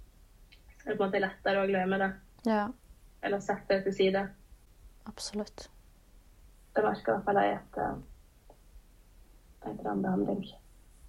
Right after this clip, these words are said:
Speaker 1: At nå kan jeg på en måte akseptere det og slappe mer av.
Speaker 2: Mm. Men hvis noen som sitter her og hører på, og ikke har sagt det til noen, og holder det inni seg,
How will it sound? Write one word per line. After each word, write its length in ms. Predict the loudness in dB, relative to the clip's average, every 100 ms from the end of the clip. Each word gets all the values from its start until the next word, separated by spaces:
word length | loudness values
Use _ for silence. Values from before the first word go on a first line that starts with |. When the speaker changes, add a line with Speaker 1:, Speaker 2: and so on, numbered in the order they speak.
| -20 -20 -20 -20 -20 -20 -20 -20 -4 0
Speaker 1:
At 100 | 4
nå 120 | 6
kan 160 | 6 4
jeg 100 | 4
på 60 | 2
en 60 |
måte 140 | 2 0
akseptere 480 | 0 2 4 4 4
det 120 | 2 2
og 320 | 2 2 0 -6 -20 -20 -20 -20 -20 -20 -20 -20 -20 -20 -20 -20 -20 -20 -20 -20 -16 -2
slappe 400 | 0 0 2 4
mer 240 | 4 4
av. 140 | 2 -2 -10 -20 0
Speaker 2:
Mm. 360 | 4 6 4 2 -6 -20 -18 -18 -18 -16 -18 -18 -20 -2 8
Men 220 | 12 12
hvis 160 | 12 12
noen 300 | 12 12 12
som 100 | 10
sitter 240 | 8 6 4
her 140 | 6
og 80 | 8
hører 320 | 8 8 6
på, 160 | 8 8 8 -2 -20 -20 -20 -20 -20 -20 -20 -20 -10
og 260 | 10 12 12 10 0 -20 -20 -20 4 6
ikke 300 | 6 8 8
har 100 | 8
sagt 220 | 4 2
det 80 | 4
til 60 | 6
noen, 240 | 6 4 -2 -14 -20 -20 -20 -20 -20 -20 -20 -10 4
og 120 | 10
holder 220 | 12 12
det 80 | 10
inni 140 | 6 6
seg, 240 | 2